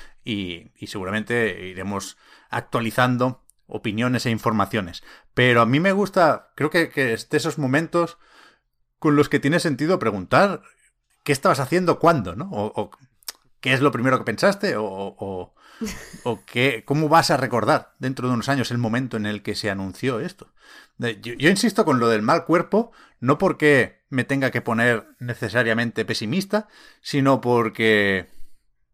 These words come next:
joder, creo que cambian las reglas del juego con esto. Alguien decía, "Esto lo que demuestra es la importancia del videojuego". A mí me, me parece de chiflao que a estas alturas de la película,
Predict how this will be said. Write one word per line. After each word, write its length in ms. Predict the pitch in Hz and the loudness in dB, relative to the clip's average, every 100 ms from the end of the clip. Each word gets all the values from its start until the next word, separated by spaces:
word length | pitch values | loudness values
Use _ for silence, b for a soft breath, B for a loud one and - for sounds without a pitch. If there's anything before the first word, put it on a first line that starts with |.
| _ _ _ _ _ _ _ | _ _ _ _ _ _ _
joder, 480 | - 120 131 - _ - | -8 -4 -2 -4 _ -8
creo 180 | 127 143 | -2 -2
que 120 | 135 | 2
cambian 340 | 147 165 127 | 0 0 -2
las 120 | 110 | -2
reglas 260 | 107 131 123 | -2 -2 -2
del 120 | 104 | -4
juego 380 | - 113 87 _ _ | -6 -8 -8 _ _
con 140 | 101 104 | -6 -6
esto. 260 | - - _ b b b b - | -6 -12 _ b b b b -14
Alguien 560 | 92 107 113 135 131 | -6 -4 0 2 2
decía, 400 | 120 113 131 104 | 0 -2 -2 -2
"Esto 720 | 120 - 135 135 123 113 104 104 | -2 -4 -6 -4 -4 -4 -8 -8
lo 160 | 110 | -8
que 80 | 113 | -6
demuestra 500 | 110 120 147 - 131 | -2 0 0 2 2
es 80 | 127 | 4
la 80 | 127 | 2
importancia 540 | 110 104 127 120 117 | 0 -2 -2 -2 0
del 140 | 104 | 0
videojuego". 500 | 104 98 - 104 85 _ B B B | -2 -6 -6 -8 -8 _ B B B
A 40 | 107 | -4
mí 100 | 147 | 0
me, 200 | 127 - | 0 -2
me 140 | 110 | -2
parece 240 | 104 110 139 | -2 0 0
de 140 | 110 | 0
chiflao 520 | 110 - 147 165 - b b b b _ _ | -2 0 4 4 2 b b b b _ _
que 80 | - | -4
a 60 | 107 | -2
estas 180 | - 143 | 0 0
alturas 260 | 131 143 | 2 2
de 80 | 135 | 2
la 80 | 123 | 2
película, 540 | 117 180 175 170 - | 0 0 0 -2 -4